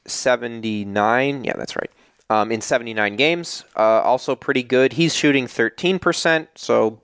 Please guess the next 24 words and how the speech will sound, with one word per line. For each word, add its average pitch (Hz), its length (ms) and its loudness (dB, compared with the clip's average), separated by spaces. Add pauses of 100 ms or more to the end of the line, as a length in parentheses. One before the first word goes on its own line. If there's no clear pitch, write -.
you 139 120 -2
know, 101 200 0
a - 80 0
little 117 180 2
bit 117 160 0
better 113 240 0
than, 107 360 -6 (420)
than 110 180 -2
Connor. 131 520 0
And 117 400 0
the 117 80 2
news 139 340 2
on 127 180 2
him 202 240 2
is 170 120 0
he 180 80 0
got 180 180 2
a 175 40 -4
nice 175 240 0
big 175 260 -2
new 185 100 4
deal 165 260 4
this - 220 -8
year. - 240 -12